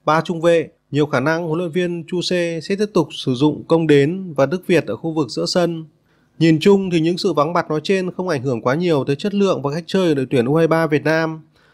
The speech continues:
bởi nhà cầm quân người Pháp vẫn còn trong tay những sự thay thế xứng đáng khác. Phía bên kia sân thì U hai ba các tiểu vương quốc Ả Rập Thống Nhất có đầy đủ đội hình, đã đánh bại U hai ba Qatar với tỷ số một không. Cũng nói thêm là huấn luyện viên Denis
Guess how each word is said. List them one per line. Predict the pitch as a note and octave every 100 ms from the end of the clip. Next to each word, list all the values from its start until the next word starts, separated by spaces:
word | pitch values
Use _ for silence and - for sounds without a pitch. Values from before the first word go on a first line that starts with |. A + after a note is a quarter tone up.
| _ -
bởi | C3
nhà | C3 C#3+
cầm | D#3
quân | D3 F3+
người | E3+ C#3
Pháp | F#3 G3
vẫn | G#3 F#3+
còn | D3+ C3+
trong | E3+
tay | E3+ F3 E3+
những | F3
sự | E3+ E3+
thay | D#3+ D#3
thế | D3
xứng | C#3+ D3+
đáng | D3 C3
khác. | D3+ G3+ G#3+ - _ _ -
Phía | E3
bên | G3+
kia | F#3 G3
sân | - G3+ F#3+ F3+
thì | D#3
U | E3+
hai | F#3
ba | F3+ F#3 F3+
các | G3+
tiểu | G3+ C#3
vương | C#3+
quốc | D3+ G3+
Ả | D3
Rập | B2+ -
Thống | D3
Nhất | E3+ A3 -
có | D#3
đầy | F3
đủ | C#3 A2+
đội | A2 A#2+
hình, | C#3 C3 B2 B2 _ _
đã | E3+
đánh | F3 F3+
bại | F3+ E3+
U | F3
hai | F3+
ba | F#3 F3+
Qatar | F3 F3 F3+ F3+ F3
với | E3+
tỷ | E3
số | - C3
một | D3+ D#3+
không. | - F3 E3+ E3+ E3 _ _ _
Cũng | G3 F#3+
nói | F3+
thêm | F3+ G3+ G3
là | F3
huấn | C#3+ F3
luyện | F#3
viên | F#3 F#3 F#3
Denis | F#3 G#3